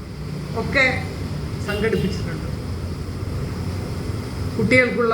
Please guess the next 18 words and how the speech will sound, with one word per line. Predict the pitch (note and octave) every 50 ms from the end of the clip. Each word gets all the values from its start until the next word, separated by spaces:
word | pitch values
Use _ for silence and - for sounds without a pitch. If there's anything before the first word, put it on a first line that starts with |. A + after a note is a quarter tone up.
| - A3
ഒരുപാട് | G#3+ A3+ A3+ A3+ A3 A3 G#3
മത്സരങ്ങൾ | G#3 G#3 G#3 G3 - - A3+ A3+ A3 A3+ G#3 F#3+ F#3+ F#3+ F#3 - - - - - - - - - - - - - - - - - - - -
പലപ്പോഴും | G3+ G#3 G#3 G#3 G#3 G#3 G3 G3 G3 G3 - - - - - - - - - -
കുട്ടികൾ, | A#3 - - D4 D4 C#4 B3+ A#3+ - - G3
വിദ്യാർത്ഥികൾ | G3+ G3+ C4 C#4+ D4 D#4 D#4 - C#4 C4+ C4 A#3+ A#3
പങ്കെടുക്കുന്ന, | A3+ A3+ A3 A3+ G#3+ G#3+ G#3+ G#3+ G#3 G3+ G3+ G3+ G3+ G#3 - - - - - - - - - - - - G3
അവർക്ക് | A3+ B3+ B3+ - C4 A#3+
മുൻതൂക്കം | A3 A3 A3+ A#3 A#3 A#3 - A#3 A#3 G#3+
കൊടുത്തുകൊണ്ടുള്ള | G3+ G3+ G3+ G3 G#3 G3+ G#3 G3 F#3+ F#3 F#3+ F#3+ F#3+ F#3+ F#3+ F#3+ - - - - - - - - - - -
ചില | G#3 F#3+ F#3+ F3+
പരിപാടികൾ, | F#3 F3 F#3 F#3 G3 F#3+ F#3 F3 E3+ E3 E3 - C#3 - - - - - - - - - - - - - - - - - - - - - - - - - - - - - - - - - -
രണ്ട് | G3+ A3+ B3+ D4+ D4+ A#3+
മൂന്ന് | A#3+ C4+ D4 D4 D4 C#4
ദിവസത്തെ | C#4 C4+ C4 A#3+ - - - C4+ B3 B3
പരിപാടികൾ | A#3+ A3+ A#3 B3 B3 A#3 A#3+ A#3+ B3 A#3 A3+ A3
ഒരുമിച്ച് | A3 A3+ B3 B3+ - B3+ C4 B3
നടക്കുമ്പോൾ | A3+ A#3 - - A3 A3 G#3+ G#3 G#3+ G#3+ G#3 G#3 - - - - - - - - - - - - G3
അതിൽ | G3 A3 A3